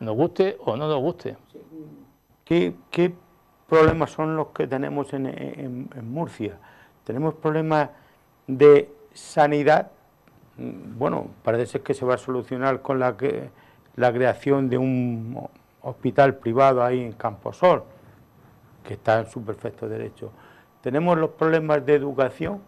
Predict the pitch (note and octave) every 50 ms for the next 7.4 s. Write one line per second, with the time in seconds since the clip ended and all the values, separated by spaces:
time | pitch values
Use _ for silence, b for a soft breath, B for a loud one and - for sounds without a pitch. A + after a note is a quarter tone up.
0 | _ b b b b b b b b b _ - A#2 A#2+ C#3 D#3 D#3+ D#3 D#3 D#3
1 | D3 - - C3+ D3 D3+ D#3 D#3 D3+ D3 C#3+ A2+ A#2 C3 C3 D3+ D3 - - -
2 | D3+ D3+ C#3+ B2 - C3+ C#3 C3 - - - B2 - - - D3+ E3+ G3+ G3+ -
3 | B B B B B - B2+ C3+ C3+ C#3 C3 C3 C#3+ D3 C#3+ C#3 C3+ C3+ B2+ -
4 | - - B2 B2 B2+ C3+ C3+ C3+ C3 B2+ B2 A#2+ C3 B2+ A#2+ - B B B B
5 | B B B B B B B - - - - C3 A#2+ B2 C3 C3+ C3+ C3+ C3+ B2+
6 | A#2+ - - - - - - C#3 C#3 C3+ - - C3+ A#2 G#2+ A2 C3+ C3+ C3+ B2+
7 | A#2 - - D3 C#3 C3+ C3+ C3